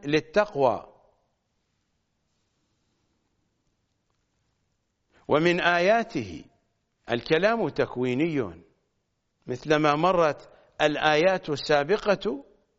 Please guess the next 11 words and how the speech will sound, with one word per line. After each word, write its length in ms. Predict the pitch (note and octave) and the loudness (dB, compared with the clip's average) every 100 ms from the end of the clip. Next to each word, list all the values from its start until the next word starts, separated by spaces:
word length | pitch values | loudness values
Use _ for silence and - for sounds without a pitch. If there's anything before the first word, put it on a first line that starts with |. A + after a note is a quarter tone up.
| _ _ _ _ _ | _ _ _ _ _
لا 240 | B2+ D#3+ D3+ | 0 0 2
زال 340 | F3 A#3+ A3 | 2 2 2
الكلام 640 | E3+ - E3+ F3 F#3 E3+ D#3 | 0 0 2 4 2 2 2
يجري 680 | F3+ F3 E3+ F3 E3 D#3+ _ _ _ | 2 0 0 0 -2 -8 _ _ _
في 180 | - D3 | -4 -2
شؤون 420 | A#2 D#3 E3+ E3+ | -2 -2 0 0
التكوين. 880 | D3 - B2 - C3 D3+ A#2+ E2+ - _ _ _ _ _ _ _ _ _ _ _ _ _ _ _ | -2 0 -2 0 0 2 0 -4 -16 _ _ _ _ _ _ _ _ _ _ _ _ _ _ _
ومن 320 | C#3 E3 F#3 F3+ | 0 2 2 2
آياته، 840 | F3+ F#3 G3+ A#3 - D#3 A#2+ F#2+ | 2 4 4 2 -2 -6 -4 -8
من 180 | A2+ C#3 | -6 -4
آياته 840 | C#3 C#3+ D3+ G3+ G3 F3 D#3 E3 | 2 4 4 2 -2 -4 -2 0